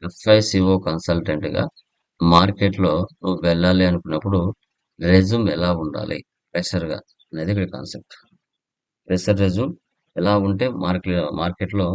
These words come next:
నువ్వు సర్వే అవుతావు, నీ యొక్క, మా రెజ్యూమ్ అనేది షార్ట్ లిస్ట్ అవుతుంది, నీ రెజ్యూమ్ అనేది షార్ట్ లిస్ట్ అవుతుంది అనేది ఇక్కడ కాన్సెప్ట్. యా, ఇది ఫ్రెషర్ రెజ్యూమ్.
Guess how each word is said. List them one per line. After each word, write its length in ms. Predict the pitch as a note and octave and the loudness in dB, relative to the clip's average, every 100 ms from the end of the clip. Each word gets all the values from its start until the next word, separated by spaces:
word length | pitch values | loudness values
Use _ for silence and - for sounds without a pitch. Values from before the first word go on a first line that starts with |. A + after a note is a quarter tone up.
| A2 _ _ | -6 _ _
నువ్వు 240 | F#2 F#2 F2 F#2+ - _ _ _ _ _ | -4 -2 -2 -4 -10 _ _ _ _ _
సర్వే 380 | - G2+ F#2 G2+ | -4 0 2 2
అవుతావు, 340 | F2+ F2+ A2 - _ | 2 0 -4 -6 _
నీ 140 | F#2 | 0
యొక్క, 240 | F#2+ F#2+ D#2+ D2+ D#2 G#2 _ _ F#2+ | 0 0 -4 -4 -6 -12 _ _ -12
మా 220 | E2+ E2+ D#2+ D#2+ | -4 -2 -2 -2
రెజ్యూమ్ 340 | F2 F2+ G#2 | -2 0 2
అనేది 200 | G2 G2 | 2 0
షార్ట్ 280 | - F2 F#2 | -2 -4 -4
లిస్ట్ 220 | F2 - | -6 -6
అవుతుంది, 340 | D2+ C#2+ F#2+ - - _ _ _ _ _ _ _ _ _ _ _ _ _ _ _ | -8 -8 -12 -16 -18 _ _ _ _ _ _ _ _ _ _ _ _ _ _ _
నీ 80 | E2+ | -6
రెజ్యూమ్ 320 | E2+ E2 F#2+ | -4 0 2
అనేది 240 | F#2 F#2 - | 2 0 -4
షార్ట్ 280 | - E2+ E2 | -4 -4 -4
లిస్ట్ 200 | F2 - | -8 -6
అవుతుంది 240 | D2+ D#2 | -8 -6
అనేది 160 | D2+ F2 | -6 -4
ఇక్కడ 160 | F#2 - | -6 -6
కాన్సెప్ట్. 480 | D2 - - - - _ _ _ _ _ _ _ _ _ _ _ _ _ _ _ _ _ _ _ _ _ _ _ _ _ _ _ _ _ _ _ | -8 -10 -14 -18 -20 _ _ _ _ _ _ _ _ _ _ _ _ _ _ _ _ _ _ _ _ _ _ _ _ _ _ _ _ _ _ _
యా, 120 | D2+ - _ _ _ _ _ - | -10 -10 _ _ _ _ _ -8
ఇది 180 | B2+ C#3+ - | -4 -4 -6
ఫ్రెషర్ 380 | _ G2 F#2+ E2+ | _ -4 -2 -4
రెజ్యూమ్. 300 | D2+ C#2+ - | -6 -10 -12